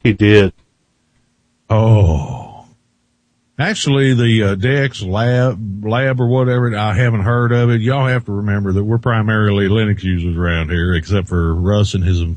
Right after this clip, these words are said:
Speaker 2: magic fruit-filled computer. However,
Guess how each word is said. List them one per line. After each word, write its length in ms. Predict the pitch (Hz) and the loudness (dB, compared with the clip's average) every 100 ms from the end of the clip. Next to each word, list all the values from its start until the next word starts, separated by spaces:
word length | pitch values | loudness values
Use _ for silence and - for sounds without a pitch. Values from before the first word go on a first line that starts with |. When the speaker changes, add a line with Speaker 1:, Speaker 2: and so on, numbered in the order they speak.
| - 80 | -10 -6
Speaker 2:
magic 380 | 98 98 95 | -2 0 -2
fruit-filled 480 | - 92 - 87 76 | -4 -6 -2 -4 -4
computer. 420 | - 69 98 82 71 - - 127 | -8 -2 0 0 -6 -14 -10 -2
However, 520 | 135 151 139 107 | 0 0 -2 -2